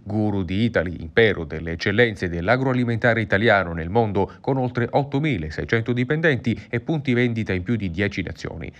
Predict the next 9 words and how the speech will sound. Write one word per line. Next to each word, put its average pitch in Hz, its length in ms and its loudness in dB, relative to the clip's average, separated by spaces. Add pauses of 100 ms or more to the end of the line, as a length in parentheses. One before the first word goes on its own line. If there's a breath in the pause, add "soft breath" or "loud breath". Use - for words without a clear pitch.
(160 soft breath)
Ripercorre 143 600 2
alcuni 117 340 0
momenti 107 480 0
delle 95 220 0
straordinarie 101 880 0
tappe 90 320 2
imprenditoriali, 90 800 0
a 87 60 -2
conferma 98 560 2